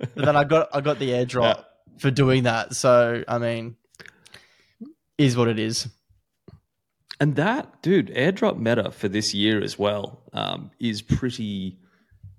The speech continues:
Speaker 1: it looks pretty nice at the moment. Like, just that, this kind of, I'm writing, like, kind of a thing on just liquid staking stuff,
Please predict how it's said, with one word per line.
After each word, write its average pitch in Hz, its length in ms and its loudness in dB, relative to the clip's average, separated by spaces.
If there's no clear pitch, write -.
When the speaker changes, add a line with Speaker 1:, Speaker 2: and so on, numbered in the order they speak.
Speaker 1:
it 127 160 -2
looks 175 260 2
pretty 196 440 0
nice 175 600 0
at 123 160 0
the 110 80 -2
moment. 135 520 0
Like, 101 180 -6
just 120 280 -2
that, 107 440 -2
this 107 160 -6
kind 113 320 -2
of, 101 340 -4
I'm 120 240 -2
writing, 135 400 2
like, 107 160 -2
kind 101 220 -2
of 95 80 -2
a 95 40 -4
thing 92 260 -2
on 87 220 -4
just 92 200 -10
liquid 95 380 0
staking 87 580 -4
stuff, - 680 -6